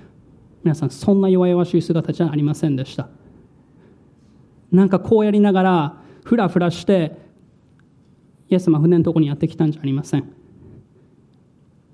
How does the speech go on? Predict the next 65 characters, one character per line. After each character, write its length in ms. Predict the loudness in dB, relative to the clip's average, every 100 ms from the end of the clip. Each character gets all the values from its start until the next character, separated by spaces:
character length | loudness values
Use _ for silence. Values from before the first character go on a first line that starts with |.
| _ _ 0
イ 60 |
エ 40 | 0
ス 80 | 2
様 180 | 0 0
は 120 | -2
荒 120 | 0
れ 40 |
狂 200 | 0 2
っ 40 | 2
て 140 | 0
い 40 | -2
る 60 |
そ 120 | 0
の 100 | 2
波 260 | 4 4 2
さ 380 | 0 -8 -2 2
え 80 | 2
も 160 | 2
従 360 | 0 -2 -2 -2
え 200 | -4 -4
て、 300 | -2 -4 -4 -14 -20 _ _ _ _ _ _ _ _ _ _ _ _ -4
そ 160 | -2
し 120 | 0
て 100 | 0
ま 180 | 0 2
る 120 | 2
で 120 | 2 0
平 240 | 0 0
地 140 | 0
を 100 | -2
歩 200 | 0 0
く 100 | 0
か 80 | 0
の 80 | 0
よ 160 | 0 0
う 40 |
に、 280 | 0 0 -4 -2
何 380 | 2 4 6 4
事 220 | 2 2
も 120 | 2 4
な 160 | 4
い 80 | 2
か 100 | 2
の 80 | 0
よ 140 | 2
う 60 | 2
に、 100 | 2
そ 140 | 2
の 100 | 0
上 140 | 0 -2
を 100 | -2
ま 220 | -2 -4
っ 40 |
す 240 | -8 -4 0
ぐ 120 | 0
に 100 | 0
歩 180 | -4 -6
い 80 |
て 120 | -4 -6
き 100 | -6
た 80 |
わ 100 | -10
け 120 | -8 -12
で 80 | -12
す。 180 | -20